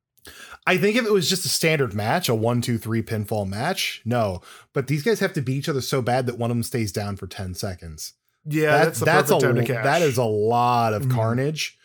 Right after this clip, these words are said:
Speaker 2: Mm-hmm.
Speaker 1: Um, and I could see Theory sneaking in, getting the win, uh, and having, it'll be a very short run with the title. But I think the idea of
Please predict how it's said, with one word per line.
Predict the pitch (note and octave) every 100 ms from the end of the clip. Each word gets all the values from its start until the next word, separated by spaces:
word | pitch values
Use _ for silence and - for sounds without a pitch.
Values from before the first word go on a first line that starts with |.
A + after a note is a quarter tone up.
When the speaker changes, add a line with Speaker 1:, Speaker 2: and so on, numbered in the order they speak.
| _
Speaker 2:
Mm-hmm. | C3 B2+ B2+
Speaker 1:
Um, | C3 A#2+ A#2 G2+ F2+ _ _ _ _ -
and | C#3+
I | C#3+
could | D#3+
see | - D#3+
Theory | C3+ C#3+ C#3 B2+
sneaking | - C#3+ C3 C#3
in, | B2+
getting | A#2+ B2+ B2
the | A#2
win, | G#2+ A#2+ A2 G#2 G2+ _ _ _ _ _ _
uh, | B2 A2+ G#2 -
and | D3+ D3+
having, | F3+ F#3 E3+
it'll | D3+ D3+
be | D#3+ D3+
a |
very | A2+ B2+ A#2+
short | - B2+ A2+
run | B2 C#3
with | D3
the | D3
title. | C#3+ D3 D#3 F3
But | D3+ C3+
I | C3
think | B2 D#3+ D#3
the | F#3
idea | C#3+ C3+ G#2+ B2 B2+ A#2 A2
of | B2+ A#2 A2 G2 G2+